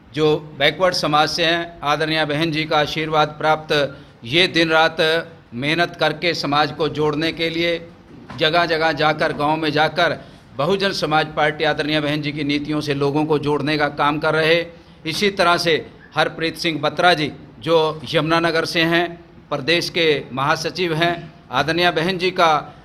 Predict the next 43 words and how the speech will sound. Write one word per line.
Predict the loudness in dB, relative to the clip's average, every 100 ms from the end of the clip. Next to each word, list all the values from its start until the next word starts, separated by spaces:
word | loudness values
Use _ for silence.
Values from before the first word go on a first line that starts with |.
| -10
इनके | -4 -4 -2 -2
ऊपर | 0 -2 0
भी | 0
आशीर्वाद। | 0 0 2 2 2
वैसे | 0 0 2 4 4
तो | 4 0 -2 -16 -4
प्रत्येक | -2 0 -2 -2
कार्यकर्ता | 0 0 0 0 -4 0 -2
के | -2
ऊपर | -6 0 2
आदरणीय | 2 0 0 0
बहन | 2 0
जी | 0 -2
का | 0
आशीर्वाद | 0 0 -2 2 2 4
है, | 2 2 -2 -16 -20 -16
हमारे | -4 2 4 6 4 0
ऊपर | -8 -2 -2
सभी | -2 0 0
के | 0
ऊपर | -4 -2 -4
है, | 0 -2 -4 -16 -20 -10
लेकिन | 0 0 2 2 2
इन्होंने | 2 2 2
भी | 0 -2 -4
सिख | -4 -4 -2
समाज | -2 2 2 2
को, | 0 0 0 -6 -20 -8
इनको | -6 -6 -2 -2
जो | 0 -2
ड्यूटी | -2 -4 -2 -2
लगाई | 2 2 4
गई | 2 0 -4 -16 -6
कि | -4
सिख | -2 0 -2
समाज | 0 2 2 2
को | 0 -4
पूरे | 0 -2 0
प्रदेश | -4 -2 0 0
के | 0
अंदर | -2 0 -2
जा | 2 2
जाकर | 2 0 0 -2